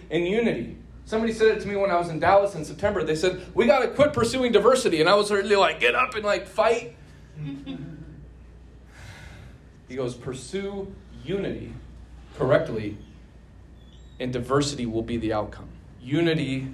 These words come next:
is not the same as uniformity. We confuse them sometimes and stop too soon. "Oh, we're unified." Well, y'all look the same. You're all the same. You're the same tax bracket. You're the same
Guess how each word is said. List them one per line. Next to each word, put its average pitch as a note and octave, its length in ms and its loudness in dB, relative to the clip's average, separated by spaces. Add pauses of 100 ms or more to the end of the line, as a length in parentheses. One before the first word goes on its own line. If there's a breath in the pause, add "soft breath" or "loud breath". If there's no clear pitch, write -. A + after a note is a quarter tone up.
is A#2+ 140 -10
not B2 240 -2
the C3 60 -10
same A#2 380 -6
as A2+ 140 -12
uniformity. A#2 580 -8 (280)
We C3 160 -10
confuse C#3+ 520 -6
them B2 140 -8
sometimes A#2+ 480 -6
and A2 100 -10
stop - 320 -4
too A#2 140 -10
soon. G2 300 -14 (380)
"Oh, G#3+ 220 -2
we're G#3+ 120 2
unified." G#3+ 580 4
Well, E3+ 120 0
y'all G3 400 4
look E3 300 -8
the - 60 -14
same. - 260 -12 (180)
You're C3+ 140 4
all G3 140 6
the F3+ 80 -6
same. G3 340 0 (160)
You're C#3 140 0
the C#3 80 -4
same D3+ 340 -2
tax G#3 240 4
bracket. F#3 460 2
You're C#3+ 80 -4
the B2+ 80 -6
same B2+ 340 -2